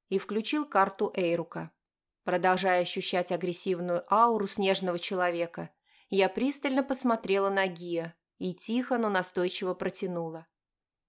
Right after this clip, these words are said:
«Гиа». «Кира, поговорим об этом позже»,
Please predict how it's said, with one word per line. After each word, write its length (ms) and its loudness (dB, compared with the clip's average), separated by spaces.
«Гиа». 600 -4
«Кира, 300 0
поговорим 540 0
об 140 2
этом 240 2
позже», 520 -4